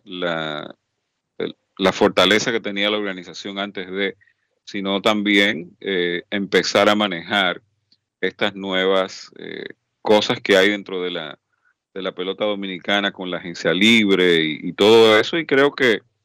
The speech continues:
¿sabes? Mantener un grupo que hi-, hizo un trabajo ya, que además había estado anteriormente, porque en sentido general gran parte del núcleo de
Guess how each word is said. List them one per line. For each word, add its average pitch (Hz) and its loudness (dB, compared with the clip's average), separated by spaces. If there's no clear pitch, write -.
¿sabes? 139 2
Mantener 110 -2
un 139 -8
grupo 131 -8
que 95 -6
hi-, - -16
hizo 120 -2
un 113 2
trabajo 104 4
ya, 147 4
que 120 -10
además 107 -6
había 107 -6
estado 104 0
anteriormente, 95 -2
porque 87 -4
en 95 -20
sentido 107 2
general 101 4
gran 104 -4
parte 101 -4
del 85 -12
núcleo 95 -6
de 87 -2